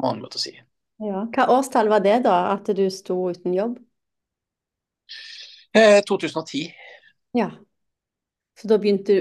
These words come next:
Speaker 2: begynte du å skrive bok ganske raskt etter det, eller kom den litt etter
Speaker 1: Ja.
Speaker 2: hvert? Du begynte
Speaker 1: Jeg bo-, jeg begynte boken da, og så holdt jeg på med den i nesten fem år.
Speaker 2: Ja.
Speaker 1: Mm.
Speaker 2: Åh. Og i den boka så husker jeg også at du skriver at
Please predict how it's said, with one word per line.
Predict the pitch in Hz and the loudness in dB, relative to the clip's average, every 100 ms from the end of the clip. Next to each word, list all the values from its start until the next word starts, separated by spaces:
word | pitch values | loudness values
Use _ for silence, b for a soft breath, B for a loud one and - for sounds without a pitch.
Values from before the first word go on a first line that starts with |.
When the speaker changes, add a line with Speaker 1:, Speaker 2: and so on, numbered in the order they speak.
| 165 | 0
Speaker 2:
begynte | 214 196 | -4 0
du | 202 | 0
å | |
skrive | 208 196 185 180 | 0 -2 0 0
bok | 185 185 | -4 -4
ganske | 180 180 185 160 | -6 -6 -6 -10
raskt | 175 - 208 | -10 -14 -8
etter | 190 190 | -4 0
det, | 240 | 2
eller | 311 285 | 2 0
kom | - 214 202 | 0 0 2
den | 185 180 | 2 0
litt | 180 - | -2 0
etter | 156 | -2
Speaker 1:
Ja. | - | -2
Speaker 2:
hvert? | - - _ _ _ _ _ _ _ | -10 -20 _ _ _ _ _ _ _
Du | 185 | -4
begynte | 190 165 | 0 2
Speaker 1:
Jeg | 165 | 4
bo-, | 165 | 2
jeg | - 170 | 2 0
begynte | 170 - _ _ _ _ - | -2 -4 _ _ _ _ -16
boken | - 160 | -10 0
da, | 170 247 - | 4 4 4
og | - 180 | 0 -2
så | 175 175 | -2 0
holdt | 160 - | 0 -2
jeg | - | -8
på | 165 | -6
med | |
den | 147 131 | -6 -6
i | 147 | -8
nesten | 127 - 135 | -8 -10 -6
fem | 110 - | -4 -2
år. | - - - _ _ _ - | -6 -8 -18 _ _ _ -14
Speaker 2:
Ja. | 208 - - _ _ _ _ _ _ _ _ | -14 -14 -20 _ _ _ _ _ _ _ _
Speaker 1:
Mm. | 143 123 _ _ _ - | -16 -16 _ _ _ -12
Speaker 2:
Åh. | 196 B B _ _ B B _ | -12 B B _ _ B B _
Og | 226 220 | 0 2
i | 220 | 2
den | 208 202 | 2 2
boka | 190 190 214 | 2 0 0
så | 220 220 196 196 190 | -2 -2 0 0 -2
husker | 190 214 208 208 | -4 -8 -6 -6
jeg | 196 | -4
også | 190 190 | -4 -4
at | 190 185 | -10 -8
du | 196 | -8
skriver | - 196 175 175 | -4 -2 0 0
at | 175 | -4